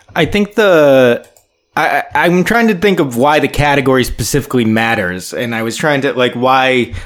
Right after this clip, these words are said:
I get the point that's being made, right? That valuing something like an, uh, S A A S company instead of an insurance company. I understand that they have different characteristics, but I just,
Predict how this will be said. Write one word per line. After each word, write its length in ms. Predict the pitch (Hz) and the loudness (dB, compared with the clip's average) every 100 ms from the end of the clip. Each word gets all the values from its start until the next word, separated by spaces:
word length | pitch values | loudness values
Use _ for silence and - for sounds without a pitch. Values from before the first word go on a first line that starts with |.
| - | -6
I 80 | 135 | -2
get 260 | 170 175 | 0 -2
the 60 | 147 | -2
point 340 | - 143 127 | 0 0 0
that's 240 | 110 92 - | -6 -10 -6
being 220 | 113 98 | -4 -4
made, 200 | 87 87 | -6 -6
right? 360 | 98 101 98 | -4 -4 -4
That 280 | - 101 90 - - _ - | -4 -2 -4 -12 -20 _ -18
valuing 720 | 104 101 117 117 117 113 110 | -8 -2 0 0 0 -2 -4
something 800 | 104 113 107 98 - 107 101 95 - _ _ _ _ - | -4 -4 -4 -6 -6 -6 -6 -10 -14 _ _ _ _ -8
like 280 | 104 98 | -8 -6
an, 540 | 104 98 98 92 92 90 _ _ _ - | -6 -6 -6 -8 -12 -14 _ _ _ -12
uh, 120 | - - - _ _ _ - - _ | -12 -12 -20 _ _ _ -20 -20 _
S 180 | 143 131 | -8 -6
A 160 | 127 117 | -4 -4
A 280 | 113 110 110 | -2 -2 -4
S 180 | - | -8
company 440 | - 127 101 107 104 | -6 -6 -4 -6 -8
instead 340 | 98 - 110 | -8 -8 -8
of 80 | 101 | -8
an 100 | 104 | -10
insurance 460 | 101 - 117 110 98 | -10 -8 -6 -6 -8
company. 500 | 107 90 92 92 - - _ _ _ 127 - 123 | -10 -10 -10 -12 -14 -20 _ _ _ -10 -6 -4
I 180 | 151 147 | 0 0
understand 500 | 151 147 - 160 147 | 0 0 0 0 0
that 100 | 120 | 0
they 260 | 135 123 123 | 0 0 0
have 260 | 131 117 | -4 -2
different 320 | 127 143 139 | -2 -2 -4
characteristics, 760 | - 135 120 117 123 135 135 - | -2 -2 0 -2 -2 0 -2 -2
but 120 | 131 | -2
I 200 | 127 - 127 | -2 -4 -6
just, 380 | 143 - - | -6 -8 -12